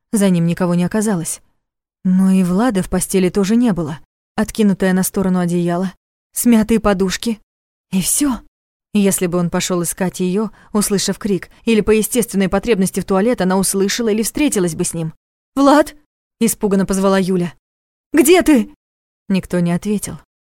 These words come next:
Она зачем-то ощупала постель и одеяло, хотя было видно, что взрослый мужчина не мог там прятаться. Обошла всю небольшую комнату, чувствуя, как паника накатывает волнами и вот-вот затопит её безумием.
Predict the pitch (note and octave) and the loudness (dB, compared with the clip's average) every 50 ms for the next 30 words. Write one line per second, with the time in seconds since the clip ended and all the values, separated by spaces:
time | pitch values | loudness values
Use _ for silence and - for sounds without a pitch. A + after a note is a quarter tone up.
0 | _ _ _ _ _ _ _ _ _ - G3+ F#3+ F#3+ E3 F#3 F#3 - - A3 G#3 | _ _ _ _ _ _ _ _ _ 0 2 2 2 2 0 -2 -2 -2 -2 -2
1 | G3 - G3 F#3+ F3+ - - G#3 F#3 - F#3+ F#3 F3+ F#3+ F3+ - - - G3+ G3 | 0 0 -2 -2 -2 -2 -4 -4 -2 -2 -2 -2 -2 -4 -4 -4 -4 -2 0 0
2 | F#3+ F#3 F3+ E3+ F#3 F#3+ G3 A#3+ A3+ F#3+ F3 F3 G3 F#3 - G3 F#3 F#3 G3 G3+ | 2 0 0 0 -2 -2 0 0 0 0 0 0 -2 -2 -2 -2 0 0 0 0
3 | G3+ G3+ B3 A#3+ F#3 F3+ E3+ - - F3+ F3 E3+ F#3 G3 F3+ F3+ - F3+ F3+ F3+ | 0 0 0 0 0 -2 -2 -4 -4 -4 -4 -2 -2 -2 -2 -2 -2 -4 -4 -2
4 | E3+ - A#3+ A3 F#3+ F3+ F#3 G3 G#3 G3+ F#3+ - - E3+ D#3+ F3 F3 E3 D3+ - | -2 -2 0 0 0 2 2 2 2 0 -2 -2 -6 -4 -4 -2 -4 -4 -4 -6
5 | C#3+ - - - - _ _ _ _ _ _ _ _ - A#3 G3 G3 G3 - - | -10 -14 -14 -14 -18 _ _ _ _ _ _ _ _ 0 2 2 2 0 0 -2
6 | G#3 G3+ - - - - A3+ G#3+ G3+ F#3+ F#3 F#3 F3+ - - G#3+ G3 F3 - - | -2 -2 -2 -2 -2 0 0 2 2 2 0 0 -2 -2 -2 -2 -2 -2 -2 -2
7 | A3 G#3+ G3 F3+ - - F3+ - - A3 G3 - - F#3+ F#3+ F#3 - - G3+ F#3+ | 0 0 0 0 -2 -4 -6 -6 -6 -8 -8 -6 -4 -4 -4 -2 -2 -4 -4 -4
8 | - - _ - G3 F#3+ G3+ G#3 G#3 - A3 G#3+ G#3+ G3+ - - F#3 F3+ - F#3+ | -6 -6 _ 0 0 2 2 0 0 0 0 0 0 -2 -2 -4 -4 -4 -2 -2
9 | F#3 F#3+ F#3 F3+ F#3 F#3 F#3 F3+ F3+ F#3 F#3 F#3+ G#3 A3+ - - - - - - | -2 -2 -2 -2 -2 0 0 0 0 0 0 0 0 -2 -4 -8 -14 -20 -20 -4
10 | - C4 B3 G#3 G3 - F#3 G3 G3 F3+ F3+ G3 F#3+ - G3 F#3+ D#3+ F#3+ F3+ F#3+ | 0 2 2 2 2 0 0 0 0 0 0 -2 0 0 -2 -2 0 -2 -2 0
11 | F#3 F#3 F3 E3 F#3 E3+ D#3 E3 D#3+ C#3+ B2 E3 E3 E3 | 0 0 0 0 -2 -2 -2 -4 -6 -4 -6 -6 -8 -8